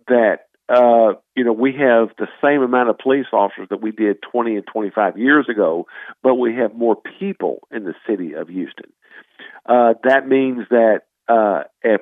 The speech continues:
we get called to a scene, our dispatchers at the, uh, police department, they ask you first thing, "Is there injury? Uh, is your car drivable?" So if there's no injury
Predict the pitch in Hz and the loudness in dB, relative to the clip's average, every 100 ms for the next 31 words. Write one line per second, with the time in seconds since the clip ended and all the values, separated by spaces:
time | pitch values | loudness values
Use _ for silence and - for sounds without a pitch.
0 | - 123 120 120 104 - 120 110 - 110 | -2 -2 -2 -4 -6 -4 -2 0 -2 -4
1 | 92 - 147 135 117 110 - - - - | -4 -4 -2 -2 -4 -8 -14 -20 -20 -20
2 | _ 113 117 135 156 - 113 107 - 104 | _ 0 2 2 2 2 0 0 -2 -6
3 | 98 - - 107 101 _ 110 104 98 - | -6 -10 -6 -4 -4 _ -4 -4 -4 -8
4 | - 98 90 85 - 135 170 104 - 95 | -4 -2 -2 -6 -2 0 0 -6 -4 -2
5 | - 87 - - _ - 117 - 120 113 | -2 -10 -18 -20 _ -6 -4 -2 -2 -2
6 | - 104 - 117 107 - 113 82 85 _ | -8 -14 -2 -2 -2 -4 -4 -6 -10 _
7 | _ _ - 117 117 110 - 139 127 98 | _ _ -4 -2 -2 -2 0 -2 -2 -6
8 | 80 58 - _ _ _ _ _ _ _ | -10 -12 -20 _ _ _ _ _ _ _
9 | _ _ 113 110 101 95 - _ _ _ | _ _ 2 4 2 0 -4 _ _ _
10 | - - 131 120 123 - - 131 123 113 | -14 -6 -4 -2 -2 -4 0 4 4 2
11 | - - 107 107 123 139 117 95 65 64 | -2 -8 -2 2 2 2 0 -2 -4 -14
12 | - - - _ _ - 123 120 147 - | -16 -20 -20 _ _ 2 4 4 0 -4
13 | 101 117 143 196 180 226 202 104 80 82 | -6 0 2 2 0 -2 -2 -4 -4 -8